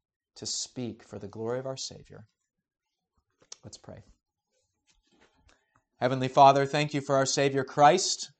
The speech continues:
We rejoice in his blessed speech that we've just read in this Bible that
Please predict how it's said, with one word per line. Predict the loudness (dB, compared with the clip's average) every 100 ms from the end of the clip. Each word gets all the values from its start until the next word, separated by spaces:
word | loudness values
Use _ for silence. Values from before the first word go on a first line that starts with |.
| _ _ _ _ _ _
We | -6
rejoice | -6 -2 2 2 2 0
in | -6
his | -2 0 0 -6 -14 _ _ _ -14
blessed | -6 2 2 2 -6 -12 -16 -20 _ _ _ _ _ _ _ _ _ _ _ _ _
speech | -14 -12 -10 -12 -12 -16 -18 _ _ _ _ -10
that | -6 -4
we've | -4
just | -6 -10 -6
read | -2 0 -2
in | -4
this | -10 -8
Bible | -4 -2 -2 -4 -10 -12
that | -14